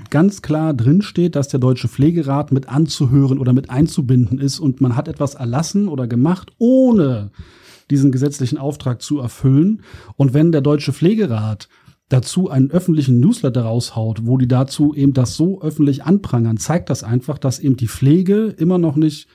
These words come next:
angenommen und wahrgenommen wird in ihrer Profession, dass über unsere Köpfe hinweg entschieden wird. Und man sieht das hier,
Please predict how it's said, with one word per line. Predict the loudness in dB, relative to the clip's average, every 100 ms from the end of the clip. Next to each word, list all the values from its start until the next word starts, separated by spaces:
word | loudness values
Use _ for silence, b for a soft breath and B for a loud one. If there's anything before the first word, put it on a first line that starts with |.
| _ _ _
angenommen | 0 2 2 2 0 0
und | -2
wahrgenommen | 0 0 2 2 2 2
wird | 0 0
in | 0
ihrer | 0 -4
Profession, | -4 -6 -4 -4 0 2 2 -2 B B B B
dass | -4 -2
über | 0 0 2
unsere | 0 -2
Köpfe | -2 -2 2
hinweg | 2 2 0
entschieden | -2 0 0 0
wird. | 0 -2 0
Und | 0
man | 2
sieht | 2 0 -2
das | -4
hier, | -2 -2 -4